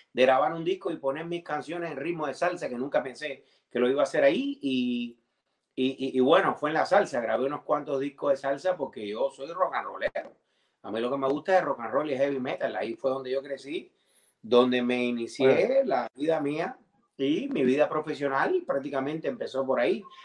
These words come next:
Speaker 1: aunque sabía tocar la música cubana y la entendía y la interpretaba porque fui a los conservatorios de música en Cuba y aprendí la música como tal, pero el corazón mío siempre fue rockero y, y siempre fui en el rock.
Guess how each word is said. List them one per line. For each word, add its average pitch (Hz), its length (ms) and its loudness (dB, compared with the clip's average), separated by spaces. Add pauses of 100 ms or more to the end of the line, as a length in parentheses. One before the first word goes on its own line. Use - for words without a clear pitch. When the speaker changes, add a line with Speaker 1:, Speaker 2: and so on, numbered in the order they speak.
(200)
Speaker 1:
aunque 214 680 4 (340)
sabía 151 640 0
tocar 175 380 0
la 165 100 -4
música 143 400 -6
cubana 170 380 0
y 208 40 -8
la 214 100 -8
entendía 123 500 -4
y - 20 -4
la 233 60 -8
interpretaba 123 680 -6
porque - 300 -10
fui 170 120 -6
a 160 60 -2
los - 80 -6
conservatorios 135 640 -8
de 131 80 -4
música 110 500 -8
en 120 100 -14
Cuba 143 540 -2 (400)
y 113 120 -2
aprendí 113 340 0
la 123 140 6
música 120 400 0
como 117 240 -4
tal, 330 260 2
pero - 140 0
el - 60 -8
corazón - 480 -4
mío 127 220 -4
siempre 156 360 -4
fue 151 160 0
rockero 196 560 2
y, 277 200 0 (360)
y 117 120 -2
siempre 139 340 -2
fui 151 140 -6
en 143 60 -4
el 127 80 -2
rock. 151 320 2